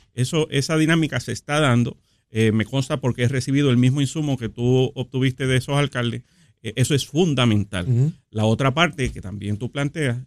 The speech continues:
Speaker 1: y que es fundamental y que está mejorando es la comunicación.
Speaker 2: Ciertamente.
Speaker 1: ¿Por qué? Porque, eh, el, Puerto Rico, en esencia, eh, tiene ya por años una crisis energética.
Speaker 2: Ujú.
Speaker 1: Entonces, en las crisis, el manejo de la comunicación fu-,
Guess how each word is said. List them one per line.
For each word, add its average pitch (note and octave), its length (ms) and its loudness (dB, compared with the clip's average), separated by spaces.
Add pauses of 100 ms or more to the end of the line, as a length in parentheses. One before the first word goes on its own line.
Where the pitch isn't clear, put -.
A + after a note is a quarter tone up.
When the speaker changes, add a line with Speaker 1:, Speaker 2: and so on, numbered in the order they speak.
Speaker 1:
y G2 80 -18
que G2 160 -8
es G2+ 160 -8 (100)
fundamental D3 600 0
y G#2 60 -2
que F#2+ 80 -14
está G#2+ 200 -10
mejorando B2+ 600 -2 (180)
es G#2+ 160 -8
la C3+ 220 -2
comunicación. C#3 840 0
Speaker 2:
Ciertamente. A#2+ 560 2
Speaker 1:
¿Por A#2 160 -2
qué? D3+ 160 -2
Porque, A#2 580 -2
eh, A2 380 -8
el, A2+ 300 -6 (960)
Puerto B2 260 -2
Rico, C#3+ 520 -2
en A#2+ 180 2
esencia, A2+ 580 0 (280)
eh, G#2 240 0 (220)
tiene B2 460 2
ya A#2 220 -2
por A#2+ 160 -2
años A#2+ 260 0
una G#2+ 160 -2
crisis B2 320 -8
energética. G2+ 640 -6
Speaker 2:
Ujú. B2 380 2
Speaker 1:
Entonces, A#2+ 440 -4
en A#2+ 140 0
las A2 160 -2
crisis, D3 580 -4 (220)
el A#2+ 140 0
manejo C3+ 560 0
de C#3 80 2
la B2+ 120 0
comunicación C3 640 -6
fu-, D#3+ 320 -10